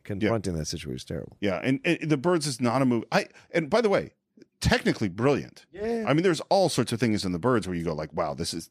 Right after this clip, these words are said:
Speaker 2: still obviously a master craftsman." I don't dig the movie. And this is sort of like,
Speaker 1: Yeah.
Speaker 2: we're gonna head downhill.
Speaker 1: It's a simple movie.
Speaker 2: Yeah.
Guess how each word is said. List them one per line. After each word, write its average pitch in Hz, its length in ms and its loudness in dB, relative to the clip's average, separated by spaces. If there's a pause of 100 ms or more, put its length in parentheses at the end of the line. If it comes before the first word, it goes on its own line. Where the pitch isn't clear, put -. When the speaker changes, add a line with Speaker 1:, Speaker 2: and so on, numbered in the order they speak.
Speaker 2:
still 143 400 0
obviously 98 380 0
a 90 60 2
master 92 320 -4
craftsman." 113 420 -2 (680)
I 135 100 4
don't 139 140 2
dig 131 140 2
the 117 60 0
movie. 92 300 2 (300)
And 208 120 2
this 247 140 2
is 247 100 2
sort 220 160 4
of 165 140 -2
like, 156 160 2 (160)
Speaker 1:
Yeah. 143 140 -4
Speaker 2:
we're 139 160 2
gonna 151 180 2
head 131 200 2
downhill. 92 420 -2 (180)
Speaker 1:
It's - 140 -4
a - 40 0
simple 190 320 2
movie. 160 360 0 (320)
Speaker 2:
Yeah. 87 220 -4